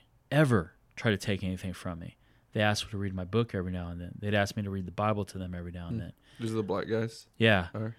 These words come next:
Speaker 2: yeah.
Speaker 1: Or, or who, yeah, yeah. Because almost everybody <laughs> else there was black.
Speaker 2: <laughs>
Speaker 1: Yeah. But for some,
Speaker 2: But they did, they weren't,
Speaker 1: they
Speaker 2: they,
Speaker 1: wouldn't
Speaker 2: they didn't
Speaker 1: touch
Speaker 2: see
Speaker 1: me.
Speaker 2: you as a threat. They
Speaker 1: They didn't
Speaker 2: just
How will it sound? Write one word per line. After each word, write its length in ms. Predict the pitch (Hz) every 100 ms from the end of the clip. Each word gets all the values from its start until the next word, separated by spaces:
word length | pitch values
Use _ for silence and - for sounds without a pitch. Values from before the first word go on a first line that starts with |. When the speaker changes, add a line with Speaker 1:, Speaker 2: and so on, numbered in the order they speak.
| -
Speaker 2:
yeah. 160 | - 117
Speaker 1:
Or, 160 | 113
or 160 | 120 110
who, 180 | 117 98
yeah, 260 | 110 95
yeah. 220 | 104 98 95 _ _ _ _ _ _
Because 260 | 92 101 92
almost 260 | 90 92 98
everybody 260 | 92 85
<laughs> 40 | 113
else 180 | 92
there 200 | 98 95
was 160 | 92 107
black. 320 | - - 104 - - -
Speaker 2:
<laughs> 280 | - - -
Speaker 1:
Yeah. 220 | 120 87 - _ -
But 100 | 117
for 100 | 147
some, 260 | - 139 -
Speaker 2:
But 120 | 107
they 120 | 117
did, 160 | 113 117
they 100 | 113
weren't, 300 | 113 120 -
Speaker 1:
they 120 | 113
Speaker 2:
they, 60 | 139
Speaker 1:
wouldn't 260 | 139 156
Speaker 2:
they 20 | 113
didn't 120 | 175
Speaker 1:
touch 140 | -
Speaker 2:
see 40 | 143
Speaker 1:
me. 80 | 117
Speaker 2:
you 120 | 113
as 100 | 104
a 60 |
threat. 360 | - 110 107 - -
They 80 | 117
Speaker 1:
They 80 | 135
didn't 220 | 147
Speaker 2:
just 60 | 131